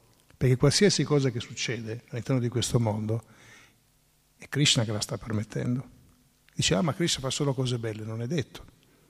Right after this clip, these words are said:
Fa delle cose che si possano essere utili per te, per aiutarti a crescere. Se lo comprendi bene e fai un passo avanti, se non lo comprendi dovrai ripeterlo, ripeterlo, in, in, in altri modi dovrai ritornare allo stesso tipo di situazione.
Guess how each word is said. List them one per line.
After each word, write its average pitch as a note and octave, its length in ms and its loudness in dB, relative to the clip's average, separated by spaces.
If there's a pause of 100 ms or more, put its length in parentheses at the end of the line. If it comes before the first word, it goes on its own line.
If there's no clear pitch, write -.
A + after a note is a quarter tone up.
Fa - 140 -8
delle C3 200 4
cose E3 380 6
che C3 100 0
si B2 160 0
possano C3+ 680 0
essere C3 520 2
utili C3+ 360 6
per C3+ 180 -8
te, C#3+ 200 -14 (760)
per - 140 -10
aiutarti A#2 360 0
a A2 40 -6
crescere. B2 540 -4 (600)
Se - 160 -8
lo A#2+ 80 -2
comprendi E3 540 6
bene A#2 400 4
e - 80 -12
fai B2+ 120 2
un A#2+ 80 2
passo B2 260 6
avanti, A2+ 200 -2
se C#3+ 140 0
non D#3+ 80 0
lo E3+ 80 6
comprendi F3+ 500 4
dovrai D#3 540 4
ripeterlo, C#3 580 2
ripeterlo, C#3 760 2
in, C#3 220 0
in, C#3+ 200 4
in D3 180 2
altri C#3 240 6
modi C#3 200 6
dovrai B2 220 4
ritornare C3 440 4
allo B2 100 4
stesso A#2+ 320 -2
tipo A#2 220 -6
di G#2+ 100 -6
situazione. B2 600 -8